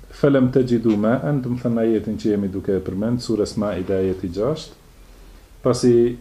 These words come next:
i shpjegon, e, dy mënyrat e pastrimit, do të thënë, e, me ujë, e, pastrimi i vogël dhe pastrimi i madh. Edhe thot, "Atëherë, nëse nuk gjeni ujë,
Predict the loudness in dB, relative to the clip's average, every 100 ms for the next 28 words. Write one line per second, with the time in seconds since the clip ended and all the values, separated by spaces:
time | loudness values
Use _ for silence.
0 | -2 2 4 4 2 -2 -2 -2 2 0
1 | 0 -6 -8 -16 -20 -20 -20 -20 -20 -16
2 | -8 -4 -2 -2 -4 -6 -14 -20 -20 -20
3 | -12 -6 0 4 4 2 0 -2 -8 -18
4 | -20 -20 -20 -20 -20 -20 -20 -18 -12 0
5 | 4 4 4 4 2 0 -2 -2 -2 -2
6 | -2 -4 -6 -4 -4 -2 -4 -4 -6 -10
7 | -8 0 2 4 2 0 -8 -20 -20 -20
8 | -20 -20 -16 -6 -4 -4 -6 -8 -14 -2
9 | -2 -2 -2 -2 0 0 2 -2 -4 -6
10 | -4 -4 -2 -2 -4 -8 -20 -20 -20 -20
11 | -20 -20 -20 -20 -18 -18 -18 -8 0 2
12 | 2 2 2 2 2 2 0 0 0 0
13 | -2 0 0 2 0